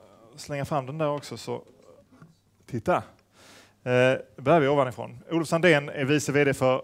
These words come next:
eh, rise, alltså nätverksorganisationen för svenska forskningsinstitut.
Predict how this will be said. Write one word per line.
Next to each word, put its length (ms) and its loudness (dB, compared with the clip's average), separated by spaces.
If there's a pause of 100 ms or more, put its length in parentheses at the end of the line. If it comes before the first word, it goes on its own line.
eh, 340 -4
rise, 560 4
alltså 460 -6
nätverksorganisationen 840 -2
för 360 -2
svenska 400 -4
forskningsinstitut. 1000 -8